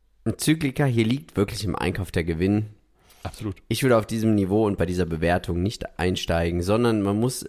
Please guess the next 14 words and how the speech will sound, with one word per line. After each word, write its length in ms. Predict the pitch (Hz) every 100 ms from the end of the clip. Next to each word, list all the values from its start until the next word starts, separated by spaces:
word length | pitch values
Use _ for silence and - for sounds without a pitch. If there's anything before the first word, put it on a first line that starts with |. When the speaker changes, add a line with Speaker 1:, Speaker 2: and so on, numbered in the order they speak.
| -
Speaker 1:
dann 400 | 104 117 131 117
richtig 480 | 113 123 107 98 -
einsteigen, 680 | 90 95 85 87 87 82
wenn 300 | 87 98 101
die 140 | 87 82
Kanonen 760 | - 85 87 92 95 90 85
donnern. 440 | 82 95 98 92 87
Also 560 | 65 90 90 92 92 - _ _
hohe 220 | 135 156
K 200 | 143 123
G 120 | 123 120
Vs, 640 | 107 95 95 98 - - _ -
hohe 200 | 135 143
Verluste, 880 | - 104 104 107 - 101 98 95